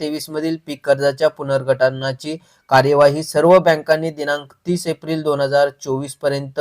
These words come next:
पूर्ण करावी व अशा शेतकऱ्यांना पुढील हंगामासाठी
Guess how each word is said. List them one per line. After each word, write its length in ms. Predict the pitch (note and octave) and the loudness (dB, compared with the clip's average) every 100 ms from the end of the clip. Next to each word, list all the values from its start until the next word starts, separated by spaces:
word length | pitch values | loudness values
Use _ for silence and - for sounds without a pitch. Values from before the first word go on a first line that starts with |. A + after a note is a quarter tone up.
| C#3+ | -6
पूर्ण 360 | C#3 C3+ C3 | -6 -8 -6
करावी 440 | B2+ C3 C3+ D3+ G3 _ _ - | -4 2 2 2 -4 _ _ 4
व 60 | C#3+ | 6
अशा 340 | C3+ F3+ F3+ | 6 6 6
शेतकऱ्यांना 600 | F3+ D#3 - D#3+ D3+ D3+ D#3 | 6 -4 -2 0 2 2 -2
पुढील 360 | - D#3+ F3+ | -2 -2 0
हंगामासाठी 840 | C#3+ C3+ C3+ C#3 C#3 C3+ D#3 B2+ | 0 -4 -4 -2 -2 0 -2 -2